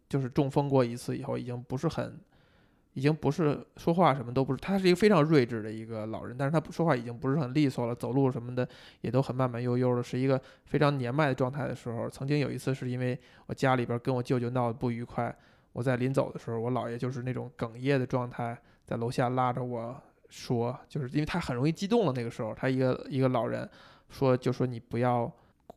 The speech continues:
类似于过度的展现自己的才华也好，能力也好，你这样会，很多人会给你穿小鞋儿等等，就是颤颤巍巍的去说这样的话。你发现，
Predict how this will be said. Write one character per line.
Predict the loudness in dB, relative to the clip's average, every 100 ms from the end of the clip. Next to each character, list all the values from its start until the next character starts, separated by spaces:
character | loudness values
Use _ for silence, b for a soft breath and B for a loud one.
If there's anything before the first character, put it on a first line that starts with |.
| -20 _
类 | 2
似 | 2 2
于 | -2
过 | 0 8 8
度 | 8 4
的 | 4 2 -2 _
展 | -2 -2 -6
现 | 0 2 2
自 | -2
己 | -4 -6
的 | -6 -8 -10 _ _
才 | -10 -2 -2
华 | 0 -2
也 | -2
好， | -6
能 | -8 -8 -4
力 | -4
也 | -4 -8
好， | -10 -14 -16 b b b b b _
你 | -10 -8 -8 -12 _ _ -8
这 | 4
样 | 4 4 0
会， | 2 4 4 -4 _
很 | -10 -6 -2
多 | 2 2
人 | 2
会 | -2
给 | -6 -8
你 | -10
穿 | -6 -4
小 | -4 -8
鞋 | -10 -12
儿 | -12 -16 b b b -8
等 | -6
等， | -6 -12 -8
就 | -8
是 | -4
颤 | 0 2
颤 | 2 -2
巍 | -2
巍 | 0 0
的 | -2
去 | -4 -8
说 | -6 -6 -4
这 |
样 | -4 -6
的 | -10
话。 | -6 -6 -8 b b b b b b b _ _ _ -6
你 | -2 4
发 | 6 8
现， | 6 4